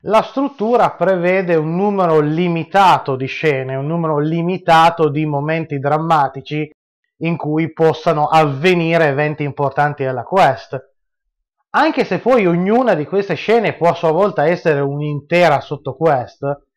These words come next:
il numero totale di scene che avete a disposizione deve essere limitato.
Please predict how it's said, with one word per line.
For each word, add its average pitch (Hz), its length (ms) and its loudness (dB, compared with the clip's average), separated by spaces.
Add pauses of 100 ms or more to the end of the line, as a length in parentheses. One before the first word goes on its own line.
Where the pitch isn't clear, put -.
(380)
il 202 200 0
numero 185 720 2
totale 165 480 2
di 139 80 -4
scene 147 500 -2
che 147 120 -4
avete 170 260 0
a 143 60 -2
disposizione 165 1040 -2 (380)
deve 170 400 2
essere 160 420 0
limitato. 135 800 0